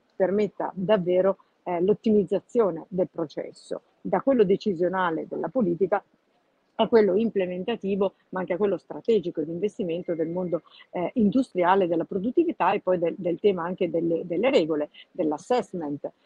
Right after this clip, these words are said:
eh, che ovviamente sempre di più non può, eh, competere solo all'Italia, ma entra nell'ambito europeo. Fatta questa, diciamo, premessa di sistema, sono molto d'accordo con chi dice che tutto questo non può essere, eh, ascritto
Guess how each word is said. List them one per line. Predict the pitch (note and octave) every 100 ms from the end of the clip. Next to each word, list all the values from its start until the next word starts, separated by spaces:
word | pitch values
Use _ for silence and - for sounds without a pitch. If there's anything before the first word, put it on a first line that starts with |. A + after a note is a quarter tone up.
| _
eh, | - F3+ D#3
che | A#3+
ovviamente | A3 F3+ A#3 G#3 F#3 A3
sempre | - D#3+ F3
di | F3
più | D#3 F#3+
non | E3+ D#3+
può, | G3+ F#3 -
eh, | E3 D#3+
competere | - F3+ G3 F3+ D#3+
solo | - F#3+
all'Italia, | A#3+ D4+ D#3 E3 F#3
ma | E3
entra | D#3 E3
nell'ambito | D#3+ D#3 D3 D3 D3+
europeo. | D3 C3 - B2 - _ _ _
Fatta | C#4+ D4 -
questa, | F3 G#3 -
diciamo, | F3 E3 G3 F3+ D#3+
premessa | - F#3 G3+ F3+ E3+
di | E3
sistema, | - B3+ - F#3 G3 -
sono | F3+
molto | F3+ A#3+ -
d'accordo | F3+ F3 G#3 E3+ E3+
con | E3+ E3
chi | C4
dice | F#3 F3+ A3+ G#3 -
che | - G3
tutto | A3+ B3+
questo | G3+ F#3+ - E3+
non | E3+ E3+ E3 -
può | A#3+ F3 -
essere, | F#3 E3+ - E3 D3+ D3 - _
eh, | - F#3 E3+ -
ascritto | F#3 - B3+ G#3 - -